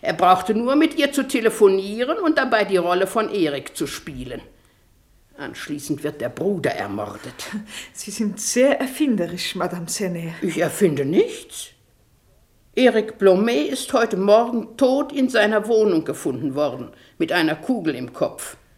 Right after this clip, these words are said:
Speaker 1: Der Revolver lag neben seiner Leiche.
Speaker 2: Selbstmord? Auch er? Das ist ja entsetzlich. Der plötzliche, grauenhafte Verlust seiner Frau muss ein Schock für ihn gewesen sein,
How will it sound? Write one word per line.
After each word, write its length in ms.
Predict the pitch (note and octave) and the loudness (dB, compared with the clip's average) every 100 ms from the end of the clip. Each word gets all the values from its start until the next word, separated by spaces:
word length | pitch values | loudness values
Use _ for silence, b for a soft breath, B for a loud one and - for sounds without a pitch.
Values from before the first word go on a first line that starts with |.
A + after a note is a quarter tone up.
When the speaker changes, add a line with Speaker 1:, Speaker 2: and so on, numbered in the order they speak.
| _ _ _ _ _ - | _ _ _ _ _ -2
Speaker 1:
Der 160 | C#3 | 0
Revolver 500 | D3 D3+ E3+ F3 F#3+ | 2 0 4 4 4
lag 260 | G#3+ G3 G3 | 4 2 2
neben 260 | G#3 F#3 F3 | 2 2 2
seiner 300 | F3+ E3+ E3+ | 2 4 4
Leiche. 420 | F3 D#3 C3 - - _ _ | 4 2 -2 -12 -20 _ _
Speaker 2:
Selbstmord? 920 | - C4 C#4 - - C4+ B3 - - - _ _ _ - | -2 4 4 2 -2 0 0 0 -10 -18 _ _ _ -2
Auch 280 | - C4+ C#4 | 2 2 2
er? 420 | D#4+ F4+ C4 - - b b b b b b b b _ | 2 4 2 -2 -10 b b b b b b b b _
Das 160 | - A#3+ | -8 -4
ist 160 | G3 A3+ | -2 0
ja 80 | |
entsetzlich. 840 | F#3+ G#3 - G#3+ - - - - - - _ _ _ _ b b b b b _ _ _ _ _ _ _ - | -2 -2 -6 -6 -8 -10 -10 -16 -16 -20 _ _ _ _ b b b b b _ _ _ _ _ _ _ -18
Der 80 | E3+ | -18
plötzliche, 680 | - A3+ A#3 - A3 G#3 F#3+ | -6 -2 -2 -2 -4 -2 -2
grauenhafte 760 | F#3+ G#3 A3+ B3+ A3+ A3 A3+ | 2 6 6 6 4 2 -2
Verlust 460 | G#3+ A3 B3 B3 - | -4 -2 0 -2 0
seiner 280 | G#3+ G3+ G3 | 0 2 0
Frau 320 | G3 G3+ B3 | 0 2 2
muss 180 | A#3+ A3 | 2 2
ein 220 | G3+ F#3+ | 0 -2
Schock 400 | - - D4 D4+ | -4 -4 -4 -4
für 140 | - | -4
ihn 160 | C#4+ C4 | 0 2
gewesen 380 | B3+ A#3 G#3+ A#3+ | 2 0 -2 0
sein, 320 | A3+ A3 G#3 | 2 0 -2